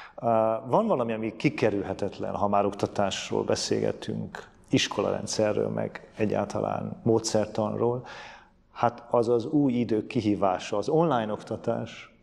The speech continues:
Na, hát ez egy gordiuszi csomó.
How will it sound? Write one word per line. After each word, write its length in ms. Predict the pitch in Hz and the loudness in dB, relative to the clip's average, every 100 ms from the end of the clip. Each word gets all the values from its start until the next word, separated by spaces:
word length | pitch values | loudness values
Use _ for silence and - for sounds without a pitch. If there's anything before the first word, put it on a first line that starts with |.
| _ _ - - - _ _ _ _ _ - 185 | _ _ -20 -20 -20 _ _ _ _ _ -14 -2
Na, 200 | 123 131 | 2 4
hát 200 | 139 139 | 4 4
ez 120 | 127 | 4
egy 120 | 131 | 4
gordiuszi 520 | 117 113 98 101 - | 4 2 0 -6 -6
csomó. 520 | 92 - 98 98 - | -8 -6 -6 -6 -10